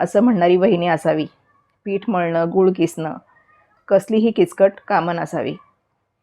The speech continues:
भाच्यांवर आत्याने प्रेम करावं आणि भाच्यांना फिरवायला मामा मामी असावी. घर असो कौलारू किंवा मुंबईसारखा फ्लॅट,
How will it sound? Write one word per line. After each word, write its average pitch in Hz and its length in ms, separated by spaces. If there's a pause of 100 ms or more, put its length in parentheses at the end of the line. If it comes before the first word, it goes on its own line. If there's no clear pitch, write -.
(400)
भाच्यांवर 202 500
आत्याने 180 380
प्रेम 190 280
करावं 175 340
आणि 180 140
भाच्यांना 185 500
फिरवायला 175 560 (140)
मामा 175 260
मामी 165 280
असावी. 147 400 (1400)
घर 220 260
असो 202 300
कौलारू 185 540
किंवा 196 160
मुंबईसारखा 180 640
फ्लॅट, 160 300